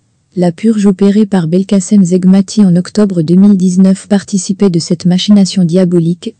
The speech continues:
après que le ministre de la Justice, aujourd'hui frappé d'interdiction de sortie du territoire national,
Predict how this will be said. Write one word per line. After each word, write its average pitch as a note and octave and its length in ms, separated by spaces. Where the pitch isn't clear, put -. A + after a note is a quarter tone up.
après F#3 340
que G3+ 120
le E3+ 80
ministre G3 420
de F3 80
la E3 140
Justice, F3+ 680
aujourd'hui F#3+ 480
frappé F#3+ 360
d'interdiction F#3+ 640
de D#3+ 100
sortie G3+ 360
du E3+ 120
territoire F#3+ 520
national, E3+ 760